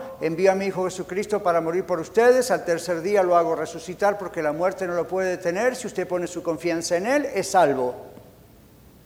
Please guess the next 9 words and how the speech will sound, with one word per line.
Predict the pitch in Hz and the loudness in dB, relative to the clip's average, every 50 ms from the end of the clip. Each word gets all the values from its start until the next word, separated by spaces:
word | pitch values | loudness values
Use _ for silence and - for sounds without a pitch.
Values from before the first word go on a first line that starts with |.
| _ - - - - - - - - - - - - - - - - - - - - - - - - - - - | _ -20 -20 -20 -20 -20 -20 -20 -20 -20 -20 -20 -20 -20 -20 -20 -20 -20 -20 -20 -20 -20 -20 -20 -20 -2 8 12
Eso | 226 254 285 277 285 294 | 12 12 12 10 6 2
es | 294 240 | 0 4
lo | 226 240 214 | 4 4 4
que | 220 214 190 | 6 4 2
Dios | 180 208 233 247 190 175 | 6 6 6 6 6 2
dice. | 233 240 214 - - - 120 - - - - - - - - - - - - - - - - - - - | -2 -4 -4 -4 -6 -6 -6 -6 -10 -14 -18 -20 -20 -20 -20 -20 -20 -20 -20 -20 -20 -20 -20 -18 -12 -12
¿Usted | 143 - - 160 147 | -8 -4 -2 -2 0
le | 139 135 - | 0 -2 -2
cree? | - 156 165 220 339 392 349 135 | 0 2 4 4 4 4 0 -4